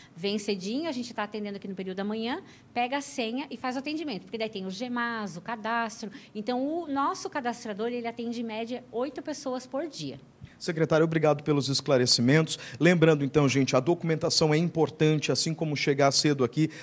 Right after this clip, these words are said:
Speaker 2: trazer toda a documentação e, claro, esse limite de atendimento, porque depois os funcionários que a gente mostrou aqui na, no vivo, esses funcionários precisam continuar o cadastro aqui, então tem um limite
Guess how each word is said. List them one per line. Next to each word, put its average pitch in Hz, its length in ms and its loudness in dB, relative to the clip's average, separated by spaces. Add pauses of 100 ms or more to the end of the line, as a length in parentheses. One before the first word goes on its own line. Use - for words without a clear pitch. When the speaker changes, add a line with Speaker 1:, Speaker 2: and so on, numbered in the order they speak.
Speaker 2:
trazer 143 300 2
toda 175 480 6
a 135 40 4
documentação 147 840 2 (240)
e, 254 80 0
claro, 180 400 8
esse 180 240 2
limite 208 520 4
de 139 120 2
atendimento, 131 600 2
porque 147 220 0
depois 185 460 6
os 143 100 -2
funcionários 156 640 -2 (220)
que - 80 2
a 139 40 8
gente 143 240 0
mostrou 127 600 0 (200)
aqui 131 360 0
na, 113 500 -2
no 120 320 0
vivo, 147 420 4 (220)
esses 202 260 0
funcionários 190 540 2
precisam 208 460 -2
continuar 208 500 2
o 208 60 2
cadastro 120 580 2
aqui, 120 140 -4
então 143 240 0
tem 175 180 0
um 196 80 0
limite 196 560 2